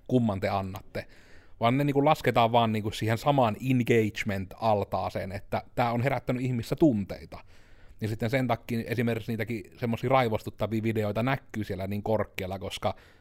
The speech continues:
porukka kyllä varmasti niinku haluaa tuoda sen näkyville, että dislike, en todellakaan pidä tästä.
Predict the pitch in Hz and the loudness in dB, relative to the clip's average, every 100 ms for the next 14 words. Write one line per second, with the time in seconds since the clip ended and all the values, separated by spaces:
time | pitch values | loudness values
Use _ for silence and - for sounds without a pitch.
0 | - _ 131 127 - 107 123 139 127 107 | -20 _ 4 4 2 0 2 4 4 0
1 | 113 107 110 110 107 113 107 - 101 101 | -2 -2 0 2 2 2 0 0 -2 -4
2 | - 92 92 95 - 101 127 117 - 104 | -4 -6 -6 -8 -6 -2 0 0 0 -2
3 | 92 95 117 120 131 110 90 92 - 92 | -2 -4 2 6 6 6 2 -6 -8 -6
4 | 95 - - - - | -8 -8 -12 -12 -12